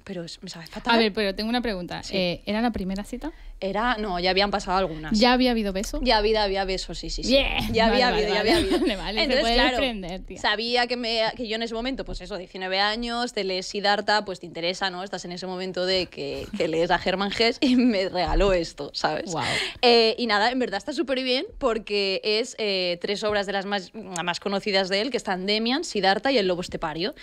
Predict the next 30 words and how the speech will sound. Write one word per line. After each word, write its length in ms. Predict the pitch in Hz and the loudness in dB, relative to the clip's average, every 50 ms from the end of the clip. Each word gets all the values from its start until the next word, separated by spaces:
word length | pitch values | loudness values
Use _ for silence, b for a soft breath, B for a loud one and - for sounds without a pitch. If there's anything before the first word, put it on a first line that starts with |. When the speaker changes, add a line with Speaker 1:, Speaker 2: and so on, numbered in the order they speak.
| B B B B | B B B B
Speaker 2:
Vale. 260 | 190 190 190 160 - - | -8 -8 -8 -10 0 0
Speaker 1:
Entonces, 340 | 220 233 214 214 214 - | 0 2 2 0 0 2
claro, 200 | - 233 233 220 185 | 4 4 4 4 2
está 180 | 180 - - 190 | 0 -4 -6 -4
súper 240 | - 220 208 202 208 | -2 2 4 4 4
guay 300 | 190 208 208 202 233 254 | 6 6 6 4 4 2
porque, 420 | - 240 214 208 - 196 190 - | -2 -2 -4 -2 -2 -4 -4 -2
eh, 300 | - 190 180 180 180 175 170 - | -2 -2 0 0 -2 -4 -8 -6
te 120 | - 196 | -6 -4
da 100 | 180 185 | -2 -2
acceso 500 | 185 - - - 220 208 208 - 247 269 - - | -4 -4 -4 -2 0 0 0 2 0 0 2 2
a 100 | 208 190 | 2 4
la 160 | 196 185 180 | 4 2 0
obra 320 | 180 190 190 196 196 190 | 0 0 0 0 0 0
de 80 | 196 196 202 - | 0 -2 -4 -4
Hermann 280 | 226 190 190 196 196 - | -6 -4 -4 -6 -8 -6
Hesse 180 | - 208 233 269 | -4 -4 -2 -2
y 40 | 233 | -4
dices, 160 | 180 190 - | -4 -6 -8
"Ostras, 300 | 185 180 - 247 220 - | -8 -8 -6 -8 -8 -6
pues 200 | - 202 185 156 | -8 -10 -6 -4
va 120 | 185 185 | -4 -4
más 200 | 180 196 196 - | -2 -4 -2 0
allá 320 | 214 190 180 180 170 - - | 0 0 2 0 0 -2 -4
de 240 | - 190 196 190 180 - - | -8 -4 -2 -2 -2 -2 -2
lo 160 | 196 185 170 | -4 -4 -4
que 80 | - 170 | -4 -4
es 80 | 170 | -6
Siddhartha", 480 | - - 175 170 165 160 - - 175 170 | -2 -2 0 0 0 0 2 2 2 2
¿no? 120 | 180 - | 2 0